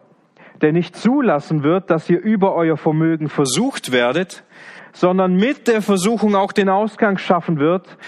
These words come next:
so dass ihr sie ertragen könnt." Und hier heißt es ganz klar in diesem Text, "mit der Versuchung wird Gott auch einen Ausgang schaffen." Das heißt, es handelt sich um eine von, eine von Gott gewirkte Versuchung, die von Gott kommt.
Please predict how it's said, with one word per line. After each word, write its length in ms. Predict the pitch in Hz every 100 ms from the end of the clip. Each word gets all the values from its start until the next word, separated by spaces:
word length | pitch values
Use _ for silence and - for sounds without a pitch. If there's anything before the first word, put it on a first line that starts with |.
| - -
so 220 | - 151
dass 300 | - 190 208 -
ihr 100 | 151
sie 140 | 131
ertragen 520 | 120 113 147 151 139 101
könnt." 300 | 101 - - _ _ _ _ _ - -
Und 120 | 139
hier 200 | 123 185
heißt 300 | 190 233 214 190
es 160 | -
ganz 280 | 185 214 -
klar 220 | 190 196
in 80 | 180
diesem 240 | 170 165
Text, 480 | - 190 202 - - - - 127
"mit 460 | 147 240 - - - _ -
der 160 | 156 147
Versuchung 840 | 160 139 120 208 - 135 107 92 - - -
wird 260 | 143 170
Gott 200 | 185 185
auch 180 | 170 180
einen 240 | 165 165
Ausgang 540 | 131 180 233 - 156 131
schaffen." 340 | - 135 151
Das 200 | 135 -
heißt, 280 | 165 180 -
es 140 | 147
handelt 280 | 175 180 165
sich 160 | 147 175
um 80 | 165
eine 140 | 151
von, 160 | 170 160
eine 240 | 143 151
von 220 | 156 135
Gott 260 | 175 196 -
gewirkte 640 | 147 131 147 - 135 123 - - - -
Versuchung, 560 | 123 113 131 131 117
die 80 | 107
von 220 | 107 107
Gott 280 | 107 123 -
kommt. 440 | - 110 95 -